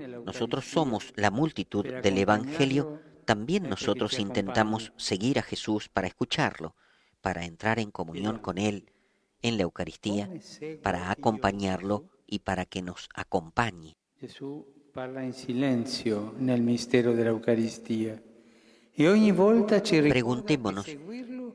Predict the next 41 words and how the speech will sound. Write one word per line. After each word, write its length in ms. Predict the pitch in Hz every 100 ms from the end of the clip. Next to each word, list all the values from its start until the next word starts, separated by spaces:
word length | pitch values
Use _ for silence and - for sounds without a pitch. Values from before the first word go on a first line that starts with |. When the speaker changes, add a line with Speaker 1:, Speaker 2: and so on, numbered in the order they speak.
| -
Speaker 2:
¿cómo 400 | 143 165 180 196
Speaker 1:
vuol 140 | 143
dire 100 | 196
Speaker 2:
sigo 540 | 165 175 202 208 98 -
a 80 | 87
Jesús? 480 | 160 - - 104 233
Speaker 1:
uscire 380 | 262 247 233
da 160 | - 147
noi 400 | 147 160 190 180
stessi 460 | - - 147 127 -
Speaker 2:
Jesús 360 | 113 110 -
habla 220 | 107 98 101
en 80 |
silencio 560 | - 98 95 117 110 101
en 80 | 90
Speaker 1:
e 40 |
Speaker 2:
el 80 | 90
Speaker 1:
fare 120 | 92
Speaker 2:
misterio 400 | - 113 113 104
de 100 | 92
la 60 | 117
Eucaristía 640 | 98 90 85 - 104 110
y 40 | 110
Speaker 1:
della 120 | 135
Speaker 2:
cada 200 | 113 104
Speaker 1:
nostra 360 | 113 120 143 131
Speaker 2:
vez 40 |
Speaker 1:
vita 260 | 180 214 107
Speaker 2:
nos 100 | 104
recuerda 440 | 113 - 143 147
que 100 | 127
seguirlo 580 | - 95 107 135 139 135
Speaker 1:
non 80 | -
Speaker 2:
quiere 200 | 113 117
decir 340 | 107 - 131
Speaker 1:
un 120 | 139
nostro 220 | 147 139
Speaker 2:
salir 460 | - 120 117 185 117
de 60 | -
Speaker 1:
possesso, 360 | 139 117 -
Speaker 2:
nosotros 440 | 90 - 156 139